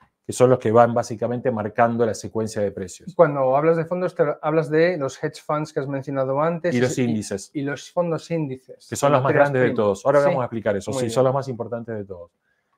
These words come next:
Speaker 1: Primero, ¿por qué hay trading de commodities? Y la clave en todo esto es la asincronicidad. La oferta y la demanda no se mueven al unísono. Cuando uno quiere comprar café, no va a comprarlo a un productor de café.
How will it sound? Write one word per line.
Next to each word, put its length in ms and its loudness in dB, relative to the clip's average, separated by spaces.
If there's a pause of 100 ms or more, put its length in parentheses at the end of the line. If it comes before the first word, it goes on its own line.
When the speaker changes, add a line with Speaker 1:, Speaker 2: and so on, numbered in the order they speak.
(640)
Speaker 1:
Primero, 340 0
¿por 160 2
qué 120 0
hay 160 0
trading 340 -2
de 100 -2
commodities? 680 -4
Y 140 -6
la 180 0
clave 320 2
en 120 2
todo 260 2
esto 240 -6
es 60 -6
la 180 2
asincronicidad. 880 -4
La 120 -4
oferta 280 -2
y 60 -2
la 100 2
demanda 380 0
no 80 -4
se 160 -8
mueven 440 -4
al 120 -8
unísono. 580 -10 (400)
Cuando 240 -2
uno 140 0
quiere 220 0
comprar 340 0
café, 480 -2
no 400 -2
va 140 4
a 60 -2
comprarlo 440 -4
a 40 -2
un 80 -4
productor 440 -2
de 100 -4
café. 400 -16